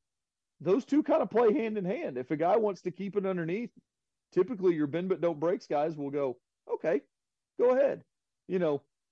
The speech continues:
see if you can complete ten passes down the field. You know what frustrates fans more than anything? A long drive,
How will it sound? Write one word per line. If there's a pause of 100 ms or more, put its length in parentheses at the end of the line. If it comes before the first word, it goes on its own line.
(160)
see
if
you
can
complete (180)
ten
passes
down
the
field. (500)
You
know
what
frustrates
fans
more
than
anything?
A
long
drive,